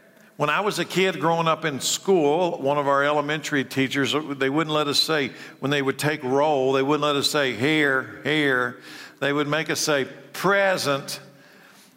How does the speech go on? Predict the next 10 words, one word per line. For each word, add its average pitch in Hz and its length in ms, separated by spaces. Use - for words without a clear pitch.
Now, 131 360
God 180 640
is 165 300
in 175 340
the 160 120
beginning 151 1000
and 143 140
he 151 200
is 139 280
present, 147 760